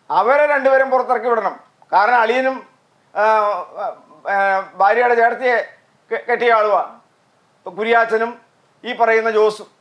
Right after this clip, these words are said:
അപ്പം, ആ, പാറപ്പുഴച്ചനെതിരെ നടപടിയെടുക്കാൻ നിങ്ങൾ അദ്ദേഹത്തെ പുറത്തിറക്കി വിട്ടു,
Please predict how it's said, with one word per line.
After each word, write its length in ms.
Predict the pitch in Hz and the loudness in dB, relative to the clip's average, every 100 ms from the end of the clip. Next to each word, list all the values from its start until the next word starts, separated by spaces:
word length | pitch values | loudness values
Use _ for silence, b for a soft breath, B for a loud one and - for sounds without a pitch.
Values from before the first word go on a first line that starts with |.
| _ _ _ _ _ _ _ _ _ _ _ _ _ _ _ | _ _ _ _ _ _ _ _ _ _ _ _ _ _ _
അപ്പം, 180 | 190 247 214 - 196 | -2 -2 -2 -4 -2
ആ, 20 | 185 165 - 143 _ 156 | 0 -2 -6 -20 _ -2
പാറപ്പുഴച്ചനെതിരെ 1000 | 160 220 285 277 277 277 269 240 202 208 | 2 2 2 2 0 0 -2 -4 -2 -2
നടപടിയെടുക്കാൻ 720 | 190 185 185 156 131 147 - 247 _ _ _ - 190 | 0 0 -2 -4 -4 -2 -2 -4 _ _ _ -12 -6
നിങ്ങൾ 220 | 240 262 277 - _ - | -2 -2 -4 -12 _ -4
അദ്ദേഹത്തെ 520 | 185 226 269 240 247 247 | -2 2 2 2 -2 -4
പുറത്തിറക്കി 420 | 214 208 214 165 196 | -4 -2 -2 -4 -8
വിട്ടു, 360 | 175 202 254 | -6 -8 -8